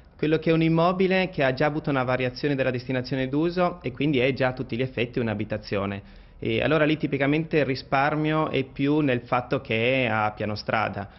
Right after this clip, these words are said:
e però rimane un risparmio significativo, nell'ordine del quindici venti per cento rispetto a un immobile, per fare il confronto, al primo piano. E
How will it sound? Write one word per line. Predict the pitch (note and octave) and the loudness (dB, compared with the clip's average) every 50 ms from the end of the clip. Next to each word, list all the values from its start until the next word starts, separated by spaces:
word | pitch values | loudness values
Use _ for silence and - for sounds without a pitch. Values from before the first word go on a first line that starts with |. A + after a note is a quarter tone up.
| - - - - - | -20 -20 -20 -18 -6
e | - B2 A2+ A2 A2+ | -2 0 0 0 0
però | - - C#3 E3 | 2 0 2 2
rimane | F3+ B2+ A#2 B2 | 2 2 2 2
un | A#2+ | 0
risparmio | A2 - B2 A#2 A2 | 0 0 -2 -4 -2
significativo, | A2+ A#2 G#2 G#2+ G#2+ A2 G#2 - D3 B2+ A2+ A2 | -2 -4 -6 -4 -4 -6 -4 -2 -2 0 0 0
nell'ordine | G#2+ G#2+ A2 A#2 B2 C3 C3+ B2+ C3 A#2+ A2+ | 0 0 0 2 2 2 2 0 -2 -2 0
del | A#2 A2+ | -2 -2
quindici | A2+ - C3 C3 C3 C3 C3+ | -2 -2 0 0 0 0 -2
venti | A#2 A#2 G#2+ A#2+ | -2 -2 -2 -2
per | A2+ A#2+ A#2+ | -4 -4 -6
cento | - - C3 B2 B2+ B2 C3+ | -4 -2 -2 -2 0 0 -2
rispetto | A#2 A2 - - A#2 A2+ A2+ - A2+ | -4 -4 -6 -4 -4 -4 -2 0 -2
a | A2+ | 0
un | A#2 | 0
immobile, | A#2+ A#2+ A2 A#2 A#2+ A#2+ B2+ A#2 A2 A2 G#2+ G#2 - - - - | 0 0 0 0 0 0 2 2 4 2 2 0 -2 -10 -18 -10
per | - A2 - - - | -10 -10 -10 -10 -6
fare | - G#2+ G#2 G#2+ | -4 -2 -2 -2
il | G2 G2 F#2+ | -2 -4 -6
confronto, | - A#2+ A2+ G#2+ - G#2+ G#2+ G#2+ A2+ | -6 -6 -6 -2 -2 -2 -2 0 0
al | G#2+ G2 | -2 -2
primo | - - G2 F#2+ F2+ | -2 -6 -6 -6 -6
piano. | - - F#2 F#2 F#2 F#2 - - - - - - - - - - - - - - - | -6 -8 -8 -8 -8 -10 -12 -16 -20 -20 -20 -20 -20 -20 -20 -20 -20 -20 -20 -16 -10
E | A2+ A2 G#2 G#2 G#2 | -8 -8 -8 -8 -10